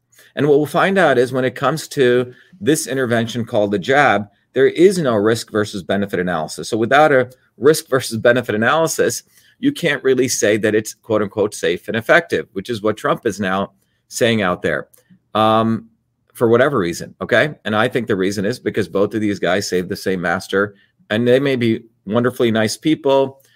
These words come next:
um, they may be pleasant people, but that's not the reality. So let's, I wanna jump into sharing with you a couple of slides that I put together from looking at many of the, uh, the decks that I've done,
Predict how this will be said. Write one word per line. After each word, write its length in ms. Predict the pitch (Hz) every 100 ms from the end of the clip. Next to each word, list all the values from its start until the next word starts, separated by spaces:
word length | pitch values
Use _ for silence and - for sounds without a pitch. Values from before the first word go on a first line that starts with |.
| _ _
um, 420 | - 90 90 90 -
they 200 | - 104
may 220 | 101 101 98
be 160 | 95
pleasant 440 | 95 139 139 135 120
people, 260 | 127 123
but 140 | 104 104
that's 300 | 113 - 110
not 280 | 107 101 _ _ _ _ _ _
the 160 | 101
reality. 400 | 95 95 87 78
So 160 | 80 139
let's, 300 | 151 185 - _ _ _ _
I 60 | 165
wanna 200 | 180 135
jump 340 | 107 143 156
into 480 | 135 117 131 120 107 _ _ _ _ _ _ _ _ _ -
sharing 320 | - 147 151
with 100 | 139
you 60 | 117
a 40 |
couple 260 | 117 185 196
of 80 | 175
slides 500 | - 120 120 120 117 - _ _
that 100 | 120
I 60 |
put 200 | 120 190
together 380 | - 123 131 127
from 240 | 127 120
looking 320 | 123 156 165 117
at 340 | 113 113 - _ _ _ -
many 300 | 123 143 165
of 80 | 139
the, 400 | 127 113 107 -
uh, 220 | 107 101 98
the 140 | 104
decks 340 | 92 131 143
that 100 | -
I've 140 | 113 104
done, 240 | 104 107